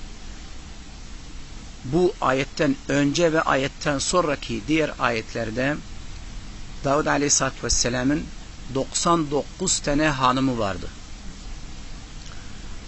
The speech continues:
Ancak günden bir gün içerisinde veyahut da günler içerisinde bir günde bir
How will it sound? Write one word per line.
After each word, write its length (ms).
Ancak 580
günden 440
bir 160
gün 220
içerisinde 720
veyahut 320
da 80
günler 340
içerisinde 600
bir 120
günde 500
bir 300